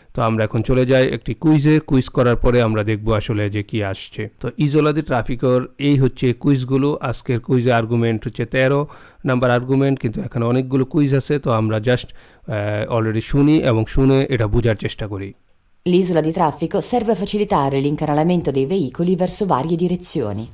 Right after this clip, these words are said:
Speaker 1: হুম। কানালিমেন্তো, মানে, আমি বলেছিলাম যে নির্দিষ্ট দিকে আপনাকে গাড়ি যাওয়ার জন্য এই ইজোলা দি ট্রাফিকো ব্যবহার করা হয়। এটা হচ্ছে বেরো।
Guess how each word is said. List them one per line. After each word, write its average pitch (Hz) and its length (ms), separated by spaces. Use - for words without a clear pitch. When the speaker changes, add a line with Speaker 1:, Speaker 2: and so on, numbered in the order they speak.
Speaker 1:
হুম। 101 120
কানালিমেন্তো, 131 800
মানে, 120 340
আমি 120 180
বলেছিলাম 120 480
যে 113 100
নির্দিষ্ট 143 720
দিকে 127 600
আপনাকে 139 640
গাড়ি 117 500
যাওয়ার 117 400
জন্য 120 260
এই 131 300
ইজোলা 113 260
দি 120 120
ট্রাফিকো 123 520
ব্যবহার 104 340
করা 107 220
হয়। 101 300
এটা 120 220
হচ্ছে 139 260
বেরো। 98 340